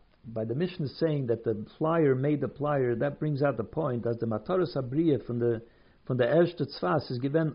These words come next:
"Oish lislach tzlibdem, am zot kenne machen der noch a zweite tzvas." The, it brings out the point that the very purpose, the very reason that Hashem created the first plier was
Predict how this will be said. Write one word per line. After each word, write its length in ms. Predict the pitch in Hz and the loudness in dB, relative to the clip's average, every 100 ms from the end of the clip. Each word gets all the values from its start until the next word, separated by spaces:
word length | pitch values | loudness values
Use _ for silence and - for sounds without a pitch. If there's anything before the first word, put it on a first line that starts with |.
| - | 2
"Oish 340 | 185 196 - | 2 2 -2
lislach 460 | 180 208 - 151 147 - 143 | -4 -2 -2 0 0 -2 -2
tzlibdem, 580 | 139 135 175 165 143 | -2 0 2 2 2
am 120 | 139 143 | 0 0
zot 320 | 131 135 - | 0 -2 -2
kenne 260 | 170 156 | -4 -2
machen 360 | 143 151 - 143 | -2 -2 -2 -2
der 180 | 131 127 | -2 -2
noch 440 | 139 156 135 - - _ _ | -2 2 2 0 -10 _ _
a 80 | 113 | -6
zweite 420 | 113 135 131 127 | -2 2 2 0
tzvas." 360 | 117 110 101 - - _ _ - - _ _ | -6 -4 -4 -6 -16 _ _ -20 -20 _ _
The, 220 | 131 - 165 | -6 -2 -2
it 160 | 127 | 2
brings 300 | 180 196 175 | 2 4 4
out 160 | 175 151 | 2 2
the 80 | 127 | -2
point 480 | - 160 123 101 101 _ - | -4 -2 -2 -4 -8 _ -8
that 280 | 120 123 - - | -4 -4 -8 -10
the 200 | 117 127 | -4 -4
very 520 | 117 147 185 190 180 | 0 2 2 2 -2
purpose, 600 | 175 - 147 147 98 90 | -6 0 0 0 -4 -8
the 80 | - | -6
very 340 | 117 151 180 180 | -2 2 2 2
reason 640 | 139 143 127 101 80 - - _ _ _ _ _ | 0 0 -2 -6 -12 -16 -20 _ _ _ _ _
that 120 | 120 | -4
Hashem 380 | 117 98 160 160 | -4 -4 -4 -4
created 480 | 160 135 139 147 135 | -2 -2 0 0 -2
the 100 | 123 - | -4 0
first 360 | 151 147 - | 2 2 0
plier 480 | - 123 113 123 151 | -6 0 2 2 0
was 260 | 143 151 | 0 0